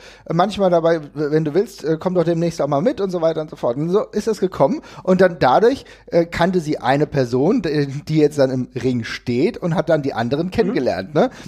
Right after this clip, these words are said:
Speaker 1: Was ist jetzt,
Speaker 2: Ja.
Speaker 1: was ist jetzt das Res-, Resultat? Jetzt re-, geht sie regelmäßig, äh, zu den Frankfurt-Shows mit mir, ist jetzt auch zum ersten Mal beim Karat, Freitag und Sonntag dabei, ja, weil sie wohnt eh, äh, im N R W,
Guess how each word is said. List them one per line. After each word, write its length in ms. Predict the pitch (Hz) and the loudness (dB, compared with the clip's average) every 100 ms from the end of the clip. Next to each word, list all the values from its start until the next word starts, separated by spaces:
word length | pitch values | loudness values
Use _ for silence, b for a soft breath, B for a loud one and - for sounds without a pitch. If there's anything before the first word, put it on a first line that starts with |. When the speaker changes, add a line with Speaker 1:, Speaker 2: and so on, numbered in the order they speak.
| B | B
Speaker 1:
Was 220 | 160 160 | 0 0
ist 120 | 156 147 | 2 2
jetzt, 240 | 220 277 | 2 2
Speaker 2:
Ja. 40 | |
Speaker 1:
was 140 | 139 143 | 0 -2
ist 80 | 147 | 0
jetzt 180 | 147 | -2
das 140 | 143 127 | -4 -4
Res-, 240 | 131 127 113 | -4 -6 -6
Resultat? 560 | 123 123 131 151 226 170 | -4 -2 2 2 2 -2
Jetzt 200 | 147 147 | -4 -4
re-, 120 | 139 | -6
geht 240 | 131 147 | -4 -4
sie 80 | 139 | -2
regelmäßig, 600 | 127 165 160 151 143 151 - B B | 0 0 0 -2 -2 -6 -10 B B
äh, 100 | 139 | -2
zu 100 | 131 | 0
den 160 | 139 131 | 0 0
Frankfurt-Shows 600 | 165 233 233 - 226 220 | 0 0 0 2 0 0
mit 180 | 214 202 | -4 -2
mir, 200 | 208 220 | -2 0
ist 140 | 156 | -2
jetzt 180 | 180 180 | -2 0
auch 160 | 147 151 | -2 -2
zum 180 | 156 | -4
ersten 260 | 120 151 - | -2 -2 -2
Mal 80 | 147 | -2
beim 220 | 123 127 | 0 -2
Karat, 440 | 127 113 131 226 | -2 -2 2 0
Freitag 360 | - 156 180 180 | 0 0 0 0
und 120 | 165 | -2
Sonntag 320 | 175 175 180 | -4 -4 -4
dabei, 460 | - 160 156 156 220 - B B | -2 -2 0 0 0 -4 B B
ja, 340 | 143 190 139 | 2 2 0
weil 180 | 147 135 | 0 0
sie 120 | 127 | -2
wohnt 200 | 131 135 | -4 -2
eh, 160 | 156 202 | 2 2
äh, 720 | 196 175 180 151 165 156 151 | 2 4 4 2 -2 -2 -2
im 120 | 151 | -4
N 120 | 139 151 | -6 -2
R 140 | 151 | 0
W, 140 | 170 | 0